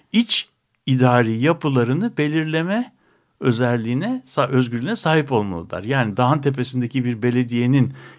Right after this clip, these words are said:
iç organizasyonu ile sahildeki bir bölgenin iç organizasyonu veya bir kır-, bir step, yani bir, e, nasıl tarımsal o bir ya-, yayla belediyesinin şeyleri, endüstriyel bir belediye ile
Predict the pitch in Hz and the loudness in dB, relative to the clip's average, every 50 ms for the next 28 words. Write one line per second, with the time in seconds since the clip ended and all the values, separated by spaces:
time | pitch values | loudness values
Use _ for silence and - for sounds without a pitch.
0 | - - 160 - - 151 139 123 120 120 120 117 107 117 120 113 - - 107 147 | -8 -8 -6 0 2 2 4 4 4 4 2 2 2 0 0 0 -2 -4 -4 -4
1 | 208 214 175 127 98 92 123 135 - - - _ - - - 123 120 120 127 120 | -2 -2 -2 -2 -4 -4 -6 -8 -12 -20 -20 _ -10 -2 0 2 2 2 2 0
2 | 113 123 123 - 180 151 151 139 123 123 117 107 101 110 117 131 143 139 131 151 | -2 -4 -6 -6 -6 -6 -4 -2 0 0 0 0 0 0 -2 -2 -2 -4 0 2
3 | 143 127 113 120 104 95 92 92 95 82 82 - - 87 82 95 139 165 147 139 | 2 2 2 2 0 -2 -2 -4 -6 -6 -6 -8 -8 -8 -6 -6 -6 -6 -4 -2
4 | 151 117 101 101 120 120 98 113 107 107 - _ - - _ _ _ - - 113 | 0 2 2 2 2 0 -2 -4 -10 -10 -12 _ -20 -20 _ _ _ -10 -6 -6
5 | 101 101 - - 107 98 92 110 113 107 - - 104 98 98 - - - 160 175 | -6 -6 -8 -8 -8 -6 -4 -4 -4 -4 -6 -10 -10 -8 -8 -8 -6 0 0 0
6 | 165 135 - - - 104 98 90 87 90 87 101 101 98 101 107 107 98 92 90 | 0 -2 -6 -14 -10 -8 -6 -6 -6 -6 -4 -4 -4 -4 -6 -6 -6 -4 -4 -4
7 | 85 92 92 - - 104 90 - 101 92 95 95 92 - 123 127 131 135 131 104 | -6 -6 -8 -8 -8 -10 -10 -6 -6 -4 -4 -4 -4 -2 0 0 0 0 -2 -4
8 | 90 82 92 101 104 95 98 98 92 85 90 113 104 98 107 131 147 139 135 113 | -4 -4 -6 -6 -6 -6 -6 -8 -8 -8 -8 -6 -2 2 2 2 4 4 4 4
9 | 87 98 92 92 90 82 - 85 80 78 - - 90 85 82 - - 90 82 82 | 4 2 0 0 -2 -4 -4 -8 -8 -8 -8 -10 -10 -10 -10 -10 -10 -10 -10 -10
10 | - - - 120 143 151 139 - - - - - - 107 113 110 113 131 135 - | -12 -14 -10 -10 -10 -10 -10 -14 -20 -20 -16 -8 -4 -2 -2 -2 -4 -6 -8 -4
11 | 113 110 120 135 151 170 160 147 135 123 131 120 110 113 104 95 101 123 131 123 | -4 -2 0 0 0 0 -2 -2 0 2 4 4 4 2 0 0 0 0 0 0
12 | 123 107 101 104 123 151 | -2 -2 0 0 0 -2